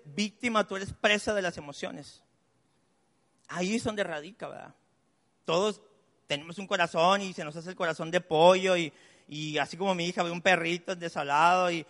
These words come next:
y ve a su gatito que, que lo mordieron,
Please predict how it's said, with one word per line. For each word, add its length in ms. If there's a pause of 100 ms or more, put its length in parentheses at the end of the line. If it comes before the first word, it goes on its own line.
(260)
y 160
ve 120
a 40
su 160
gatito 580
que, 440
que 100
lo 160
mordieron, 1040